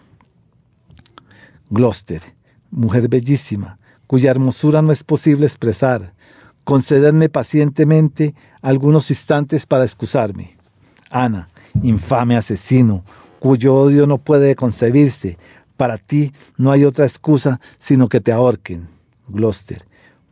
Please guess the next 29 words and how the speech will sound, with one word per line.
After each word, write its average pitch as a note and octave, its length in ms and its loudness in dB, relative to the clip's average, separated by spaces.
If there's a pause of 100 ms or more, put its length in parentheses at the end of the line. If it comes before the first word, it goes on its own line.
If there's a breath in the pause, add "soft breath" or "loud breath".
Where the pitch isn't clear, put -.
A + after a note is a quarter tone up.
por A2 160 -2
semejante A2+ 760 -4
desesperación G#2+ 920 -4
me A2 80 -2
acusaría. F#2+ 680 -14 (340 soft breath)
Ana, G2 420 -6 (480 soft breath)
y D#3 120 4
por C#3+ 200 0
la C#3+ 100 2
desesperación C#3+ 840 0
podría E3 380 4
excusarte D3 720 -2 (260 soft breath)
haciendo D3 440 0
contigo D3+ 460 0
mismo D#3 440 4 (300 loud breath)
una C#3+ 220 4
justa D3+ 380 0
venganza C3 560 0
de C#3 100 2
la B2 80 2
injusta C3 460 0
carnicería A#2+ 640 -2
que - 100 -2
has B2+ 140 -2
hecho C3 240 0
en A#2+ 60 2
los A#2 120 -2
demás. G2+ 440 -8 (500)
Gloucester, G#2+ 460 -4